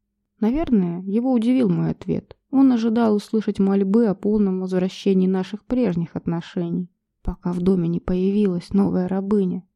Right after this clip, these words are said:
Но я решила идти другим путем. Сегодня он сам ко мне пришел, и ему было хорошо.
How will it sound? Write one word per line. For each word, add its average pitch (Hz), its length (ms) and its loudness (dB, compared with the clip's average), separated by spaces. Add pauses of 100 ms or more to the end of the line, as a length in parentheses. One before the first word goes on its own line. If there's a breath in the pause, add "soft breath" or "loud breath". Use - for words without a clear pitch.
(240)
Но 196 100 -2
я 190 200 2
решила 196 440 -2
идти 190 200 -6
другим 196 480 2
путем. 175 560 -2 (320)
Сегодня 185 560 0
он 180 120 0
сам 185 340 -2
ко 175 140 -8
мне 170 200 -4
пришел, 175 600 -8 (100)
и 180 120 -6
ему 185 220 2
было 180 220 0
хорошо. 170 640 -8